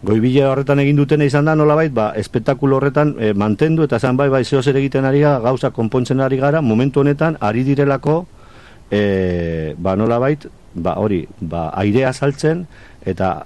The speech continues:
eh, aurre-, aurrerako ihes batean, esanez, eh, hau konponduko dugu, baina ez daukate benetan er-, errezetarik, eh, konpontzeko, eta segurazki konponbidea izango da oso trau-, traumatikoa, eta epe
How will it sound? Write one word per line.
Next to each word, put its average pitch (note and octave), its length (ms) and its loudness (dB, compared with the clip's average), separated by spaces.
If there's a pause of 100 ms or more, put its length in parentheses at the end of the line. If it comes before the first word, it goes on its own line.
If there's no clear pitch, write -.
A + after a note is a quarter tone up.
(120)
eh, F2 300 -4
aurre-, G#2+ 520 -2
aurrerako G#2+ 1200 -2
ihes A2 300 0
batean, B2+ 460 0
esanez, A#2 420 -2
eh, F2+ 340 0
hau G#2 160 -2
konponduko A#2+ 480 0
dugu, B2+ 240 2
baina G2+ 160 -4
ez F2+ 80 -8
daukate A2 340 -4
benetan F2 380 -4
er-, E2 300 -6
errezetarik, F#2 720 -6
eh, D#2+ 240 -6 (420)
konpontzeko, F#2+ 560 -2
eta G2+ 160 -4
segurazki F2+ 540 -2
konponbidea F#2 680 -4
izango F#2+ 300 -2
da G2 80 0
oso G2 160 -2
trau-, F#2 360 -4
traumatikoa, G#2 680 -2 (480)
eta E2 520 -4 (160)
epe F2 580 -2